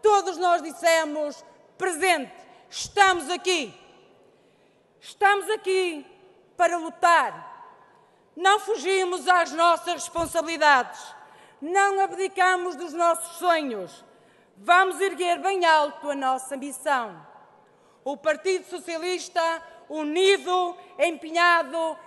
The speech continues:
e sério, aqui está para defender os jovens, os idosos, os desempregados, as famílias em dificuldades.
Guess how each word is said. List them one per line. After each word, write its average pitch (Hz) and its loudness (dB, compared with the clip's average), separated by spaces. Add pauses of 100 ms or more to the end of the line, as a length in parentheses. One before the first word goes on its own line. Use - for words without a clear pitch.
(120)
e 240 -14
sério, 359 4 (260)
aqui 370 4
está 359 4
para 339 0
defender 311 -4 (300)
os 370 0
jovens, 254 2 (580)
os 349 -2
idosos, 320 2 (280)
os 330 -4
desempregados, 339 0 (380)
as 370 4
famílias 381 4
em 381 0
dificuldades. 349 -2